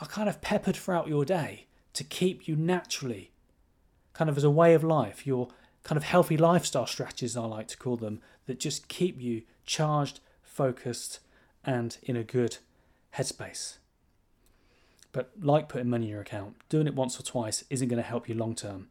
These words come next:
especially if you're constantly withdrawing from it. So look at reducing any withdrawals, but also look at how many different ways you can put credit into your account and keep yourself charged up. You know, I do like to call this mind fitness.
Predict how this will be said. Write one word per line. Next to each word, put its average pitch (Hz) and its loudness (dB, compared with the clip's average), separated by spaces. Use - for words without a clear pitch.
especially - -2
if 117 -6
you're 117 -2
constantly 120 -2
withdrawing 120 2
from 98 -8
it. 101 -10
So - 4
look 190 12
at 208 10
reducing 170 6
any 156 6
withdrawals, 147 8
but 151 6
also 170 8
look 160 4
at 156 4
how 165 4
many 175 10
different 170 2
ways 143 6
you 135 2
can 135 2
put - -2
credit 156 2
into 135 0
your 123 0
account 117 -2
and 120 -2
keep 143 0
yourself 120 0
charged 113 -2
up. 98 -8
You 127 0
know, 120 2
I - 2
do 165 12
like 147 6
to - -8
call 120 -2
this 113 -2
mind 113 0
fitness. - -8